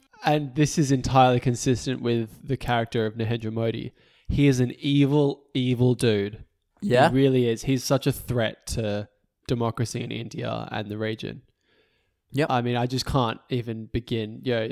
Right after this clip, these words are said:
Speaker 1: we haven't even touched on, I think we've talked about this maybe once before, but he's just,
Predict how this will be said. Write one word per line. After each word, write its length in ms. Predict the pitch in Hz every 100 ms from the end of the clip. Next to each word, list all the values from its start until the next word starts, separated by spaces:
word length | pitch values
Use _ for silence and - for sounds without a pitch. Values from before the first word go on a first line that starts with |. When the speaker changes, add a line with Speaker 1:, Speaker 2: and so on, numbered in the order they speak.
| -
Speaker 1:
we 120 | 135
haven't 200 | 135 139
even 220 | 127 123
touched 340 | 117 123 - -
on, 380 | 120 113 113 113 _ -
I 80 | 135
think 120 | 160
we've 100 | 180
talked 220 | - 143
about 140 | 143 123
this 180 | 123
maybe 200 | 127 117
once 260 | 113 113 110
before, 440 | 120 - 117 120 - _ _ _ _ _
but 200 | 135 123
he's 220 | - 131 117
just, 320 | 131 -